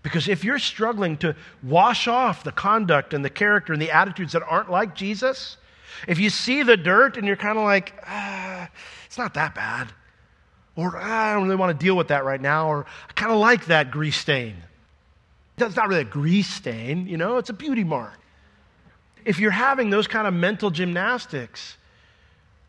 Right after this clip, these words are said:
with sin, with disobedience, with any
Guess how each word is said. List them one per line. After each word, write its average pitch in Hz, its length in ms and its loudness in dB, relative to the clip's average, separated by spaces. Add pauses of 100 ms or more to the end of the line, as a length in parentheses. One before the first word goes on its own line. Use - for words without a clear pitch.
(320)
with 135 140 -4
sin, 196 580 -4 (140)
with 131 160 -12
disobedience, 165 680 -4
with 135 80 -6
any 208 240 2